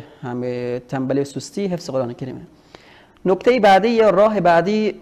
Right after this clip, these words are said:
حفظ کردن احادیث گوهرگار، گوهربار پیامبر صلی الله علیه و سلم که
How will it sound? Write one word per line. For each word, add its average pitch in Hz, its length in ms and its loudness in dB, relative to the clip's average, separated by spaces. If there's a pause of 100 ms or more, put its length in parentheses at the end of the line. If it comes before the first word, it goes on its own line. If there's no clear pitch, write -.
(380)
حفظ 165 300 -2
کردن 170 340 0
احادیث 165 480 -2
گوهرگار، 156 560 0
گوهربار 147 600 0
پیامبر 139 360 -4
صلی 131 160 -10
الله 120 140 -6
علیه 117 100 -8
و 120 40 -10
سلم 117 380 -10
که 135 120 -16